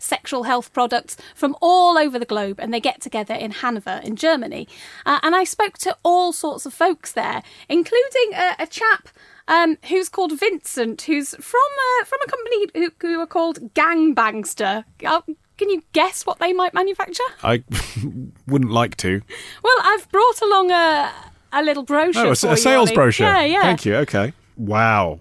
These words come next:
Speaker 2: Big black cocks.
Speaker 1: Really big black cocks. Some of them are actually three huge black cocks joined together.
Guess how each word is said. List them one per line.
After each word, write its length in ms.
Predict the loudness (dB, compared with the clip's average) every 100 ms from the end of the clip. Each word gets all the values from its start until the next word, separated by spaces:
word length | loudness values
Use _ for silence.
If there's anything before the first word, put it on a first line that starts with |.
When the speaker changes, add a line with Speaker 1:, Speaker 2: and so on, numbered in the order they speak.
| _
Speaker 2:
Big 220 | 2 2 4
black 240 | 2 2
cocks. 540 | 0 0 0 -10 -16 _ -10
Speaker 1:
Really 480 | 0 4 4 2 0
big 200 | -2 0
black 200 | -2 -2
cocks. 300 | -2 -4 0
Some 160 | 0 2
of 60 |
them 100 | 2
are 80 | 0
actually 300 | -2 -2 -4
three 440 | -2 -2 0 0 0
huge 320 | 2 0 0
black 220 | -2 -2
cocks 320 | -4 -6 -6 -2
joined 280 | -2 -2 -4
together. 500 | -2 -2 0 -4